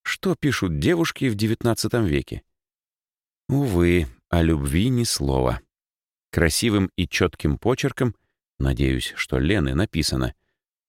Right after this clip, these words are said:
«Ув и а. В ближайшее время мы с тётушкой собираемся гулять на Соборной горке. Буду рада, если вы сумеете к нам присоединиться в десять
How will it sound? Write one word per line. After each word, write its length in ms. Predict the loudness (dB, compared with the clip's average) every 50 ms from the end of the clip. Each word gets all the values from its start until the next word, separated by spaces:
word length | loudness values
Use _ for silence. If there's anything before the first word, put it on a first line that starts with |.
| _ _
«Ув 400 | 0 2 2 2 0 -2 -6 -12 _ _ _
и 200 | -2 -2 -2 -2 -4 _ 0
а. 320 | 2 2 2 0 -2 -6 _ _ _ _ _ _ _ _
В 140 | -2 0 2
ближайшее 560 | 4 4 4 4 2 2 2 2 2 0 0
время 340 | 2 2 2 2 2 2 2
мы 160 | 2 2 2
с 80 | 0 0
тётушкой 460 | -2 -2 0 0 -2 -2 0 0 0
собираемся 580 | 2 2 2 4 4 4 2 2 0 0 0 0
гулять 360 | 2 2 2 2 2 0 0
на 100 | -2 -2
Соборной 500 | 0 0 0 2 2 2 2 2 0 0
горке. 460 | 0 2 0 0 0 -2 -4 -6 -6 -8 _ _ _ _ _ _ _ _ _ _
Буду 320 | 0 2 2 4 4 2 4
рада, 340 | 4 4 4 4 2 0 0
если 320 | 0 0 -2 0 0 0
вы 120 | 0 0
сумеете 440 | 0 0 2 2 2 0 0 -2 -2
к 60 | -2
нам 180 | 0 0 0 0
присоединиться 840 | 0 0 0 0 2 0 0 2 0 0 0 0 0 0 0 0 0
в 100 | 0 0
десять 440 | 0 0 0 0 0 0 -2 -2 -2